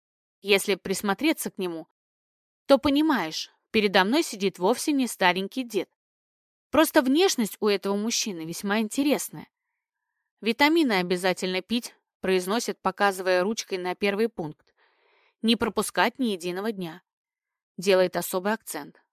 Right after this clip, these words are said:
«Поняла?» «Да». Киваю, понимая, что после такого сурового назидания я уж точно ничего не пропущу. Затем переходит к следующему пункту.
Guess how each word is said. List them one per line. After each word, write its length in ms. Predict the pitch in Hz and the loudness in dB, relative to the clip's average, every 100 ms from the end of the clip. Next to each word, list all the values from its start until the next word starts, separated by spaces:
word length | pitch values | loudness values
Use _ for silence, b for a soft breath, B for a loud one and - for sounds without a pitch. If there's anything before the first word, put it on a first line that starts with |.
| _ _ | _ _
«Поняла?» 460 | 202 202 190 226 269 _ _ _ _ _ | 2 4 4 2 0 _ _ _ _ _
«Да». 320 | 170 180 220 _ _ _ _ _ _ _ _ - | 2 2 2 _ _ _ _ _ _ _ _ -2
Киваю, 440 | 233 247 320 226 | 4 6 6 6
понимая, 540 | - 196 202 277 269 | 0 -2 0 0 0
что 200 | 220 - | -2 -4
после 260 | 190 226 208 | -2 -2 -2
такого 400 | 202 202 226 202 | -2 0 0 0
сурового 560 | - 220 220 190 170 180 | -2 -4 0 -2 -2 -6
назидания 760 | 180 180 175 247 302 202 175 _ _ _ _ _ - | -6 -10 -2 0 0 -2 -8 _ _ _ _ _ -4
я 180 | 247 285 | 4 6
уж 140 | 226 | 6
точно 380 | - 196 - 247 | 0 0 0 -2
ничего 360 | 220 196 165 170 | -2 -4 -4 -4
не 120 | 170 | -4
пропущу. 600 | - 170 180 - 156 151 _ _ _ _ _ _ _ - | -10 -10 -10 -10 -12 -18 _ _ _ _ _ _ _ 0
Затем 440 | 202 233 349 415 - _ _ _ _ _ - | 4 4 4 2 0 _ _ _ _ _ 2
переходит 540 | 226 214 247 190 - | 4 4 2 2 -4
к 80 | - | -8
следующему 640 | - 214 180 - 196 208 | 0 2 0 -4 -6 -6
пункту. 480 | - 165 - 151 | -4 -6 -6 -16